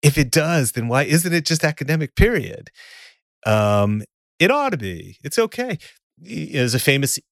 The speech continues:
Ernst and Young study, E Y study, uh, about women who've played, uh, uh,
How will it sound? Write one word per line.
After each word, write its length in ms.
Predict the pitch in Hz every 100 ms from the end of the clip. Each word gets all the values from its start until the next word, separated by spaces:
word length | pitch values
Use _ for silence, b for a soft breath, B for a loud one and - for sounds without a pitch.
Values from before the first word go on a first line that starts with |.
| _ _ -
Ernst 260 | 139 139
and 120 | 123 120
Young 200 | 117 117
study, 380 | - 92 90
E 40 | 107
Y 220 | 107 104
study, 460 | - 110 92 92 87 B B B
uh, 420 | 101 98 98 98 -
about 420 | 92 104 101 - _ _ _
women 560 | - 101 127 135 135 127
who've 300 | 120 110 -
played, 720 | - 107 101 101 98 98 90 - B B B _ -
uh, 680 | 92 90 90 87 85 85 - b b b _ _ _
uh, 560 | - 90 87 87 95 95